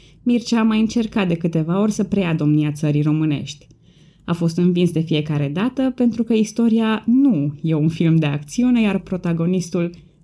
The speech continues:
nu câștigă garantat. Vlad cel Tânăr, noul domnitor, avea să aibă o domnie scurtă, tot de doi ani de zile.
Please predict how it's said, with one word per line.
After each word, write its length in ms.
nu 180
câștigă 480
garantat. 760
Vlad 320
cel 220
Tânăr, 440
noul 320
domnitor, 540
avea 220
să 140
aibă 200
o 80
domnie 360
scurtă, 580
tot 280
de 100
doi 240
ani 160
de 100
zile. 460